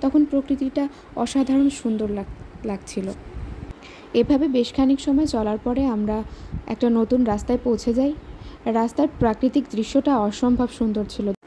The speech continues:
নাম না জানা কোনো এক গ্রামের মধ্য দিয়ে আমরা যাচ্ছিলাম আমাদের গন্তব্যহীন ঠিকানায়।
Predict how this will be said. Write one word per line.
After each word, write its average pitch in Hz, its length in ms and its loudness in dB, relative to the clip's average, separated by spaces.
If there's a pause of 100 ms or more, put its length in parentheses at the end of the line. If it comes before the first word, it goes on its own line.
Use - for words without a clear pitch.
(240)
নাম 233 240 4
না 262 120 2
জানা 294 220 2
কোনো 247 340 0
এক 247 120 -2
গ্রামের 220 360 0
মধ্য 220 340 -2
দিয়ে 285 200 2
আমরা 214 200 2
যাচ্ছিলাম 202 640 -2 (360)
আমাদের 214 400 2
গন্তব্যহীন 214 720 0
ঠিকানায়। 202 500 -4